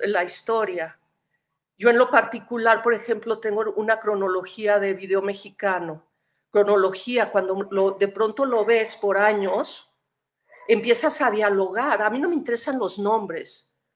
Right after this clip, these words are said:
Los nombres no dicen nada. Los nombres son una firma, no son lo que hacen la historia.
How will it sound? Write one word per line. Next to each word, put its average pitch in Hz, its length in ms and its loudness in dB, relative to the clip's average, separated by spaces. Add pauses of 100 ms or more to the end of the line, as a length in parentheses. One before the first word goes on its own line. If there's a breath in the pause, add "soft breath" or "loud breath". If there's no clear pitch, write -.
(120)
Los 196 200 -2
nombres 247 380 4
no 247 120 2
dicen 254 400 -2
nada. 185 300 2
Los 196 200 -6
nombres 233 600 -2 (340 soft breath)
son 233 240 0
una 226 140 2
firma, 196 440 -2
no 220 280 2
son 226 320 -2
lo 220 160 0
que 226 80 2
hacen 208 280 0
la 190 80 -2
historia. 180 680 -6